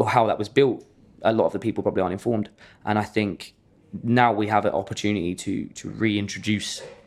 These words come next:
a new method and a new marketing process and, and show them actually it's not negative, you know, uh, the younger audiences. And if we ingrain that into,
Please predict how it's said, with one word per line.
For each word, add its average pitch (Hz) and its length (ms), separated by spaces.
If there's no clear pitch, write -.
a - 80
new 131 240
method 90 380
and 110 140
a 120 60
new 127 140
marketing 98 380
process 92 420
and, 95 160
and 110 100
show 110 160
them 107 120
actually 98 400
it's - 160
not 87 180
negative, 98 580
you 101 100
know, 98 280
uh, 85 100
the 90 140
younger 101 300
audiences. 98 440
And 104 80
if 98 80
we 110 100
ingrain 107 320
that 98 160
into, 101 360